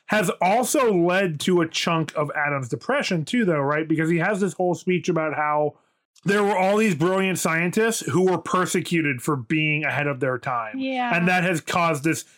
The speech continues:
Speaker 1: just devastating ennui in Adam.
Speaker 2: He,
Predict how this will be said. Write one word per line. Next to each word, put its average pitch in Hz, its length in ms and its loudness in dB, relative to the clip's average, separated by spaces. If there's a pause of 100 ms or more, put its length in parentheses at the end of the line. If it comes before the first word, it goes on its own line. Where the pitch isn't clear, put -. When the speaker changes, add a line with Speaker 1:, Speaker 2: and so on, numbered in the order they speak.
(500)
Speaker 1:
just 170 240 -2 (120)
devastating 196 640 2
ennui 156 720 2
in 131 100 -8
Adam. 120 320 -6 (540)
Speaker 2:
He, 311 380 0